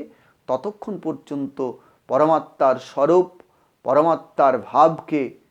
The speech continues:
সে উপলব্ধি করতে পারবে না। তাহলে বোধের আলো যদি মানুষ নিজের মধ্যে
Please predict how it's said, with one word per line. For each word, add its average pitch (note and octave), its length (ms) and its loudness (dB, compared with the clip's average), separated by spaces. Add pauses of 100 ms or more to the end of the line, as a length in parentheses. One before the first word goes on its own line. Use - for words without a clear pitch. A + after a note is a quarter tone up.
(100)
সে C#3 200 -8
উপলব্ধি C3 600 -6
করতে - 340 -16
পারবে A2+ 480 -10
না। G#2 300 -12 (380)
তাহলে C3+ 160 -2
বোধের D3 580 0 (200)
আলো D3+ 320 4 (680)
যদি C#3 280 -4
মানুষ C#3 420 0 (720)
নিজের D3+ 420 2
মধ্যে D3 500 -4